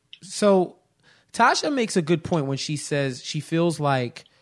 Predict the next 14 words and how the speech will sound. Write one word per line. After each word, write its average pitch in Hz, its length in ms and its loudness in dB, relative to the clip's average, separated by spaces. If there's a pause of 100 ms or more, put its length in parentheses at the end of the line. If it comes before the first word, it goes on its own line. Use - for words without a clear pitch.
(240)
Ghost 143 300 0
is 139 140 0
on 127 200 -2
some 117 220 -8
real 123 260 0
narcissistic 117 800 -6
shit. 92 320 -10
And 113 120 -8
he 127 240 -2
always 131 360 2
centers 120 480 -6
himself 110 720 -6 (260)
in 117 200 -6
the, 107 180 -6